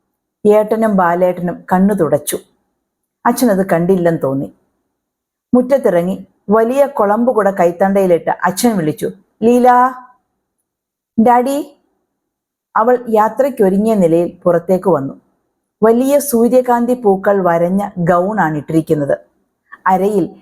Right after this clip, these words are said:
നീലിച്ച പട്ടുനാട കൊണ്ട് ഒരു കെട്ടും. കയ്യിൽ ആ റബ്ബർ മൂങ്ങയുമുണ്ട്.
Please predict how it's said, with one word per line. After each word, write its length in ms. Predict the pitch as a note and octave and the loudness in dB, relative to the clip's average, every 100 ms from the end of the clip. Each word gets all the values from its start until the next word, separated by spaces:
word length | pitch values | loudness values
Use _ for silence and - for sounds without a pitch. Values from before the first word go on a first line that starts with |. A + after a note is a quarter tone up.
| _ | _
നീലിച്ച 540 | G#3 A#3 B3 B3+ B3 B3+ | 2 4 2 0 0 -2
പട്ടുനാട 800 | B3+ G#3+ G#3+ D4 A#3+ F3 F3+ | 0 -4 0 0 2 0 0
കൊണ്ട് 240 | G3 F#3 F3 | 0 0 -2
ഒരു 260 | - E3 F3 | -2 -2 0
കെട്ടും. 280 | D#3+ D3+ - - _ _ _ _ _ _ | -2 -2 -4 -4 _ _ _ _ _ _
കയ്യിൽ 360 | C4+ C#4 D4+ - | -2 0 -4 -4
ആ 100 | G3 | -2
റബ്ബർ 380 | F#3+ F#3 F#3 C4 | 0 0 2 0
മൂങ്ങയുമുണ്ട്. 640 | B3 F3+ E3+ E3 F3 C3+ | 0 -2 0 0 0 -4